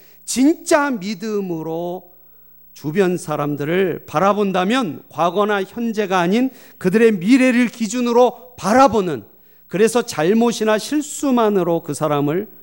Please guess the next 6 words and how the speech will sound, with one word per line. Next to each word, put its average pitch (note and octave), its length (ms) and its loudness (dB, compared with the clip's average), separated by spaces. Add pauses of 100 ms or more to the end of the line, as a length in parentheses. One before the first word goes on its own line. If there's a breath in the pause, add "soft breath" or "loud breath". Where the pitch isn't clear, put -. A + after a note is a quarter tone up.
(140)
바라보지 B2+ 560 -6
않는 E3+ 680 2 (460 loud breath)
소망의 G#3 1120 -6
시야가 D3+ 580 -10
생기는 F3+ 400 -12
것입니다. A#2+ 460 -20